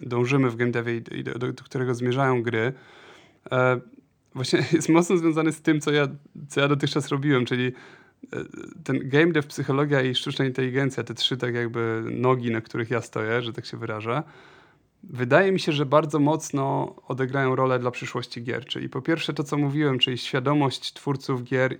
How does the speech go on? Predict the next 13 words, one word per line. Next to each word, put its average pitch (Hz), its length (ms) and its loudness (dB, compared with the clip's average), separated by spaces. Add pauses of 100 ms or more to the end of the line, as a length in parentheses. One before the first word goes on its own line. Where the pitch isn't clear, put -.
i 123 160 -4
współpraca 143 800 -4
z - 80 -12
psychologami. 120 960 -4 (800)
Obustronna. 147 640 2
Wydaje 117 240 0
mi 120 80 0
się, 131 100 -6
że 123 80 -2
psychologowie 127 760 0
również 143 440 0
się 117 100 -4
zaczyna-, 117 600 -6